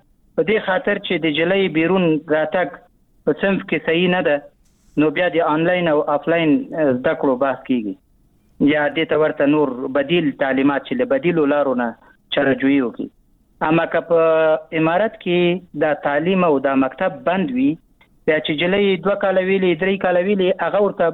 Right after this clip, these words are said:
معاوضه کیږي نه په رسمي توګه. یعنی د دې په ډیپلوم کې تاثیر نه لري. دا به درس حاصل کړي، زمرې تعلیمي به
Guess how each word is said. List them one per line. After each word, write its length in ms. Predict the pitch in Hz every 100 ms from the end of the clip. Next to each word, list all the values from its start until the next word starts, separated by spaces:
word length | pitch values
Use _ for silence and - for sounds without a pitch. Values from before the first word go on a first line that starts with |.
| -
معاوضه 640 | 147 147 147 147 156 151
کیږي 320 | 156 220 160 123
نه 60 | 113
په 120 | 135
رسمي 300 | 127 - 139
توګه. 300 | 123 110 110 - _ _ _ _
یعنی 220 | 151 147 147
د 80 | 170
دې 80 | 196 196
په 60 |
ډیپلوم 340 | 156 175 214 196
کې 120 | 156 135 - _ _ _ - 135 147
تاثیر 320 | 147 147 190
نه 120 | 202
لري. 240 | 185 135 123
دا 160 | 143
به 160 | 147 143
درس 400 | 143 175 - 160
حاصل 500 | 143 147 151 220 220
کړي، 240 | 214 196 143
زمرې 360 | 151 180 160
تعلیمي 320 | 160 151 190
به 140 | 190